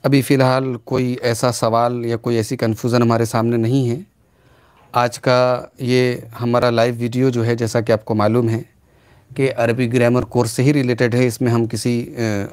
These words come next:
और टॉपिक पर बात नहीं करेंगे। ग्रामर से मुतालिक, इस कोर्स से मुतालिक अगर आपको कोई कन्फ्यूजन हो, कोई सवाल हो, आप बेझिझक जो है लाइव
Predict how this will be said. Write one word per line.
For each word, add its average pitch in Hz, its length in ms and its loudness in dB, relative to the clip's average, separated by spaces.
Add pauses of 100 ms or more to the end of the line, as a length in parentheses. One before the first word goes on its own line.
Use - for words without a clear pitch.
और 123 180 2
टॉपिक 113 340 -2
पर 110 100 -4
बात 107 260 -2
नहीं 117 120 0
करेंगे। 110 400 -6 (760)
ग्रामर 131 340 2
से 131 140 -4
मुतालिक, 120 500 -2
इस 101 100 -8
कोर्स 143 300 0
से 139 80 0
मुतालिक 120 400 -2
अगर 113 220 -2
आपको 110 260 -6
कोई 110 160 -6
कन्फ्यूजन 113 500 -2
हो, 120 120 0
कोई 113 160 -4
सवाल 110 340 0
हो, 135 80 -2
आप 117 120 0
बेझिझक 117 420 0
जो 117 160 -2
है 117 100 2
लाइव 107 260 0